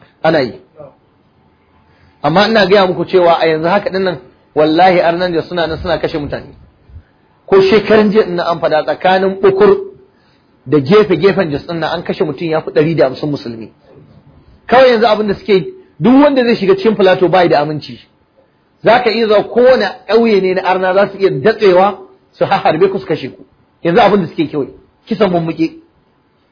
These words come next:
Ba wai zuwa a je a kai muku farmaki gaba ɗaya ba, a kawai wasu za su zauna a bakin titi da sun ga mota ta yan kasuwa ta zo su tsare ta, su yayyanka mutane su kashe, kuma ba wanda zai magana, kafafen watsa labarai ma ba sa faɗa. Saboda kafafen watsa labaran ai nasu ne ai.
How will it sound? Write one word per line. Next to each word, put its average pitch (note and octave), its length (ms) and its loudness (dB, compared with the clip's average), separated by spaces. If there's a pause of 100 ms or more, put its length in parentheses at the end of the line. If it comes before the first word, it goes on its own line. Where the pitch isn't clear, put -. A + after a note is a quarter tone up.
(380)
Ba D3+ 140 2
wai G#3+ 120 6
zuwa A3+ 220 4
a F3+ 60 -4
je G3+ 80 0
a F#3+ 80 -4
kai G#3 140 0
muku G#3 200 0
farmaki E3+ 360 -2
gaba C#3 220 0
ɗaya C3 120 -4
ba, C#3+ 100 0
a F#3+ 200 2 (340)
kawai C4 180 4
wasu G3+ 120 2
za A#3+ 140 2
su F#3+ 60 -4
zauna G#3+ 220 2
a D#3+ 60 2
bakin D#3 260 -2
titi F#3 240 -4
da D3+ 100 -4
sun A3+ 160 0
ga B3+ 100 4
mota C4 280 2
ta G#3 60 -2
yan A3+ 140 0
kasuwa G#3+ 300 2
ta A3 140 2
zo A#3 240 2 (180)
su - 120 -18
tsare G3 260 2
ta, C#3+ 220 -2 (340)
su - 160 -12
yayyanka A#3 440 4
mutane G3 300 -2
su - 60 -14
kashe, D#3 220 -4
kuma G3 200 -4
ba A3+ 180 4
wanda B3 280 2
zai A3 120 0
magana, E3+ 320 -2
kafafen A3+ 380 0
watsa A3+ 220 0
labarai F3 340 2
ma G3+ 120 2
ba G#3 120 4
sa D#3+ 120 -2
faɗa. C3+ 260 -4 (540)
Saboda G#3+ 320 4
kafafen A#3+ 400 0
watsa A3+ 200 0
labaran F#3 400 0
ai G#3 160 0
nasu A3+ 300 0
ne D#3 140 -6
ai. C#3 260 -6